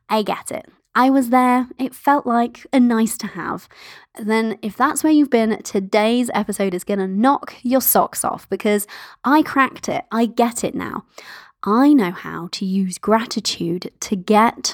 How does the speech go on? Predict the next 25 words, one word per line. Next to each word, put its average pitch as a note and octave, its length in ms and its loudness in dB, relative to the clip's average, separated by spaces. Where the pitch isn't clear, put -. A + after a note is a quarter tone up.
what G3 420 0
I F3+ 160 0
want. - 520 -6
Now, G#3 100 2
maybe B3 400 4
that's A#3+ 300 -2
surprising G3+ 580 0
to - 120 -6
you. - 80 -4
Maybe A3 260 0
even C4 340 2
the B3 80 2
suggestion - 1120 -2
has F3 260 -14
caused F#3 560 0
a G3 80 -8
shift. - 760 -4
Like, G#3 420 -2
"Ooh, D4+ 540 4
gratitude C4+ 720 0
isn't D#4+ 440 0
just D4 440 -2
about C4 320 -2
feeling A3+ 640 0
positive G#3 1000 2